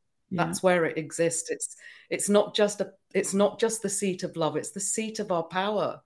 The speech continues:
Speaker 2: So it's our throne as well.
Speaker 1: Mm.
Speaker 2: It's, you know, it's, it's the ultimate.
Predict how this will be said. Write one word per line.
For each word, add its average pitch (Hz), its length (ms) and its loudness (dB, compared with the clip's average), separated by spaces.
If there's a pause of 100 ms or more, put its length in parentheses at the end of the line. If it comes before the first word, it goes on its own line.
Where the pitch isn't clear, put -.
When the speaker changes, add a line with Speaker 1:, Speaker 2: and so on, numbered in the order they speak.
(260)
Speaker 2:
So 202 160 4
it's 190 160 4
our 190 140 4
throne 185 520 6
as 147 160 -4
well. 160 480 0 (1400)
Speaker 1:
Mm. 180 480 4
Speaker 2:
It's, - 380 -2 (300)
you 165 80 -6
know, 165 260 6
it's, - 340 0
it's 190 280 2
the 180 180 4
ultimate. 180 560 4